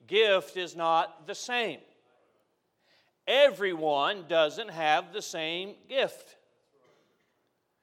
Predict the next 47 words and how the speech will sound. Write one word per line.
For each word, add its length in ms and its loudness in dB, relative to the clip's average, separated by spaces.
Uh, 320 2
sometimes 800 -4
those 460 -4
that 440 -4
might 260 -2
not 220 0
be 120 -6
saved, 580 -6
those 500 -4
that, 440 -2
uh, 180 -6
have 160 -4
never 240 0
been 160 -6
part 280 -4
of 80 -8
a 60 -6
church 360 -12
like 260 -4
ours, 320 -2
they 120 -4
look 260 -8
at 60 -10
us 240 -6
and 100 -16
say, 280 -4
"Uh, 100 -4
they're 160 -2
just 180 -6
all 180 -2
the 100 -12
same." 300 -6
But 60 -12
as 100 -2
I 100 8
look 200 0
around 320 2
this 180 -6
room 240 -8
tonight, 320 -2
there 320 -6
is 120 -16
none 220 -2
of 120 -6
us 160 -4
the 100 -18
same. 320 -8